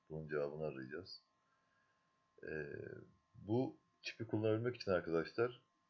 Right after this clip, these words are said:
şu an görmüş olduğunuz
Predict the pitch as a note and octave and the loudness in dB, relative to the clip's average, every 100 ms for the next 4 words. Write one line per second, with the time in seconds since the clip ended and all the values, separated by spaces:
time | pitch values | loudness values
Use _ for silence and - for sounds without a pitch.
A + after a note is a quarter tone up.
0 | _ _ _ _ _ _ _ - F#2+ G2+ | _ _ _ _ _ _ _ 0 4 4
1 | G#2 G2+ G#2+ G#2 G#2+ G2 G2+ G2+ - - | 4 4 4 2 2 2 0 -4 -8 -14
2 | - | -18